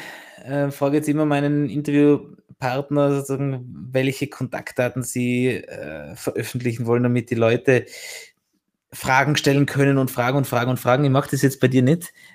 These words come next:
weil ich hoffe, dass du <laughs> jetzt mit dem Podcast und dem von der Eva und dem Jörg die Möglichkeit hast, die Leute darauf zu verweisen. Und wenn sie dann auch noch Fragen haben, können sie sich ja vielleicht nochmal melden. Ähm,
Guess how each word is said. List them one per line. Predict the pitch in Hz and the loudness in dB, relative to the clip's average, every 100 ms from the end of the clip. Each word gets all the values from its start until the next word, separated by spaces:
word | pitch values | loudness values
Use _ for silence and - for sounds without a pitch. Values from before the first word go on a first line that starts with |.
| _ | _
weil | 120 120 123 123 131 | 4 6 6 4 2
ich | - - 127 | -2 -2 0
hoffe, | 127 131 - | 2 0 2
dass | 143 | 0
du | - - | 0 0
<laughs> | 196 | 2
jetzt | 170 160 - 139 | 2 0 -4 -4
mit | 120 - _ | -6 -8 _
dem | 117 127 | -2 0
Podcast | 127 131 - 127 - | -4 -2 0 0 0
und | 117 110 | -6 -2
dem | 117 | -4
von | 123 180 _ _ 117 | -4 -14 _ _ -4
der | 104 | -2
Eva | 113 - | -2 -2
und | 110 110 | -6 -4
dem | 107 | -2
Jörg | 113 120 - - - | -2 -4 -16 -20 -8
die | 123 | -2
Möglichkeit | 117 117 123 110 | 0 0 -2 -4
hast, | 113 113 | -6 -4
die | |
Leute | 107 110 110 117 110 | 4 4 4 0 2
darauf | - 110 135 | 0 2 0
zu | - 127 | -2 -6
verweisen. | 117 98 107 - 135 - _ | 0 2 2 -2 -6 -6 _
Und | - | -2
wenn | 113 | -2
sie | 113 | 0
dann | 107 | 0
auch | 101 - | 0 -4
noch | 110 | -8
Fragen | 98 104 | -6 -4
haben, | 101 104 | -6 -4
können | 101 | -6
sie | 101 101 | -6 -8
sich | 104 | -8
ja | 104 | -8
vielleicht | 95 101 92 | -8 -12 -12
nochmal | - 98 | -10 -8
melden. | 98 104 120 - - - - 117 | -8 -8 -12 -18 -20 -20 -20 -14
Ähm, | - 107 110 110 110 110 | 0 4 4 4 2 -2